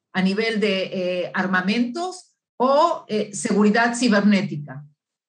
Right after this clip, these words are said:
Y la consecuencia de esto es de que estos muchachos, saliendo de sus tres años de ejército obligatorio, se van a la universidad ya con unos conocimientos y experiencia muy grande,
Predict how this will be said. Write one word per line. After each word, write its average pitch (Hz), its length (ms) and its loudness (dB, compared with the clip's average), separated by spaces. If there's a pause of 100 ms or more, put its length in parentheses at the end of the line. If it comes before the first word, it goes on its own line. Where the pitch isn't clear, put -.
(320)
Y 208 60 6
la 214 160 2
consecuencia 254 1040 2
de 190 220 0
esto 240 340 -2
es 233 140 0
de 226 160 -4
que 294 80 -4
estos 311 280 -6
muchachos, 277 720 -6
saliendo 202 920 0
de 185 160 -4
sus 185 280 -4
tres 240 380 0
años 240 320 0
de 196 80 -2
ejército 226 480 -6
obligatorio, 262 720 -2 (440)
se 214 140 0
van 240 200 2
a 269 80 0
la 254 80 0
universidad 214 760 0
ya 240 200 -2
con 226 160 -2
unos 240 260 2
conocimientos 214 960 -2
y 208 60 -6
experiencia 208 680 -6
muy 202 220 0
grande, 220 560 -4